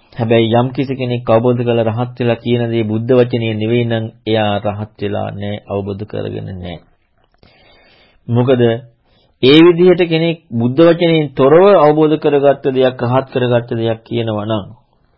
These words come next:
අබුද්ධෝත්පාද කාලයක පසේ බුදු කෙනෙක් වෙන්නට ඕන. හැබැයි ඒත් මේ හේතුඵල ධම ඉස්මතු කරන්න බෑ. මොකද අපිට දැන් බුද්ධ වචනේ අහන්න ලැබෙනවනේ.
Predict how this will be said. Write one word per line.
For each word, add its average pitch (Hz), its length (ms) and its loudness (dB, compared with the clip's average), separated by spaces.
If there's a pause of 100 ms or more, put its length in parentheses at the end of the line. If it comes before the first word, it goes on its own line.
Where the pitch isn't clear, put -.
(220)
අබුද්ධෝත්පාද 135 960 2
කාලයක 113 540 0 (1600)
පසේ 135 400 0
බුදු 123 200 -2
කෙනෙක් 110 340 -8
වෙන්නට 110 340 -8
ඕන. 104 160 -4
හැබැයි 104 440 -4
ඒත් 101 200 -6
මේ 101 240 -10
හේතුඵල 117 520 0
ධම 107 300 -6
ඉස්මතු 107 340 -10
කරන්න 104 360 -8
බෑ. 120 200 -4 (2250)
මොකද 123 180 2 (260)
අපිට 117 240 0
දැන් 117 160 0
බුද්ධ 113 220 0
වචනේ 120 280 0
අහන්න 117 220 -2
ලැබෙනවනේ. 160 760 -2